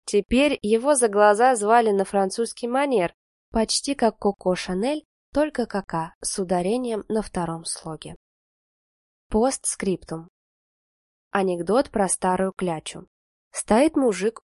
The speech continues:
у букмекерского окна на ипподроме и думает, на какую бы лошадь поставить.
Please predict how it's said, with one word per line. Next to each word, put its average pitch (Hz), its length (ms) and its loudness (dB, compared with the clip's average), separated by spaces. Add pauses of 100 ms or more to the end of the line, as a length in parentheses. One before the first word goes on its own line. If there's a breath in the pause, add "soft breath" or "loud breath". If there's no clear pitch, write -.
(160)
у 233 100 0
букмекерского 196 920 -2
окна 220 380 -2
на 262 160 -4
ипподроме 190 720 0
и 254 120 -4
думает, 196 520 -2
на 208 180 2
какую 277 500 -2
бы 220 120 2
лошадь 190 480 -4
поставить. 160 640 -4